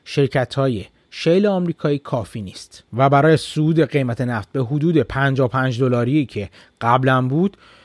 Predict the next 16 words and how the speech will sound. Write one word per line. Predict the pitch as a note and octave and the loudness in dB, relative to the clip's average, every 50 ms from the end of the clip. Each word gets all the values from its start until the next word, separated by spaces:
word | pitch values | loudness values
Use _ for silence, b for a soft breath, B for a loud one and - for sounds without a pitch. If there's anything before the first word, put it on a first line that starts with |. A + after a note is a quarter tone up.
| b b b b | b b b b
کاهش | - - E3 D#3+ D#3+ D3 - | -6 -2 2 2 2 2 2
تولیدی | - E3 - - D#3+ D#3 D#3 F#3 F#3+ F#3 A3 | 0 -2 0 0 2 2 2 2 2 0 0
معادل | G#3+ G3 E3+ D#3 D3 D3 D#3 E3+ F3+ | 2 2 2 2 2 2 2 2 2
سی | F3 - - - - F#3 G3 F#3+ | 0 -2 -6 -6 -2 0 0 2
میلیون | F3+ E3+ D#3 D3+ D3 D#3 D#3+ D#3 | 2 2 2 2 2 0 0 0
بشکه | C#3+ C3 A2 - - C#3+ | 0 -2 -2 -2 -2 -2
در | C3+ B2+ A2+ G#2+ | -2 -2 -2 -4
روز | G#2 A2 A#2 A2+ G#2 G2+ - _ _ _ _ _ _ _ _ _ _ | -4 -6 -8 -8 -8 -10 -16 _ _ _ _ _ _ _ _ _ _
نیاز | G#2+ G#2 G#2 F2+ F2 - - | -10 -8 -8 -8 -10 -14 -16
هست | E2 - - - - _ _ _ _ _ _ _ _ | -18 -20 -20 -20 -20 _ _ _ _ _ _ _ _
و | D3+ D#3 | -2 2
دلیل | D#3 E3 E3 F3+ G3+ G#3 | 2 4 4 4 4 4
این | A3+ A3 G3 G#3 G#3 G#3+ A3+ - _ _ _ _ _ _ _ _ _ _ _ - - | 2 2 2 2 2 2 0 -4 _ _ _ _ _ _ _ _ _ _ _ -16 -12
چیزی | - - - G3+ G3 G#3 G#3 | -8 -4 -4 -2 -2 0 0
نیست | G3 G3 F3+ - - | 0 0 -2 -2 -4
جز | - - F3+ F3+ F#3+ F#3 - | 0 2 2 4 2 2 -2